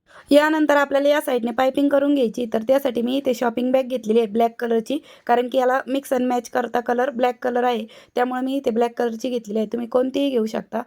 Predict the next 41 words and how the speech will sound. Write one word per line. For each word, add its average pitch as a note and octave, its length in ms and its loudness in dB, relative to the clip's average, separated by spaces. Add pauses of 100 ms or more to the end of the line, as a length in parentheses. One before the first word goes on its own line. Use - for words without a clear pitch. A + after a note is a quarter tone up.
(260)
आणि A#3 120 -4
बघा, C#4 220 2
जिकडनं B3+ 340 -2
आपली B3 220 0
रुंदीची C4 400 -2
बाजू B3 220 2
आहे A#3+ 160 2
त्या B3 180 -2
साईडने A3+ 340 -2
आपण A3+ 220 -2
ही, A#3+ 140 -2 (420)
अ, G#3+ 140 -4
शॉपिंग A#3 360 -2
बॅगची A3+ 300 -4
पायपिंग B3+ 440 -2
करून B3+ 360 0
घेत G3 240 -4
आहोत. F3+ 180 -6 (380)
ठीक B3+ 160 -20
आहे, - 360 -10 (160)
एका C4+ 160 0
साईडने A#3+ 300 -4
स्टिच B3+ 240 -8
केलं. C#4+ 200 2
आता A#3+ 280 -2
आतील C4 220 -2
साईडने A3+ 300 -4
आपल्याला G#3+ 260 -4
ती A#3+ 60 -8
डबल B3+ 300 0
फोल्ड A3+ 240 -2
करून A#3+ 260 -2
घ्यायची A3+ 280 -2
आहे. G#3 160 -2
तर A3 80 -6
मला A#3+ 200 -2
ही A#3+ 120 -4
थोडंसं A3 300 -4
वाढव B3 280 0
वाटतंय A3+ 320 -2
कपडा, G#3+ 300 -4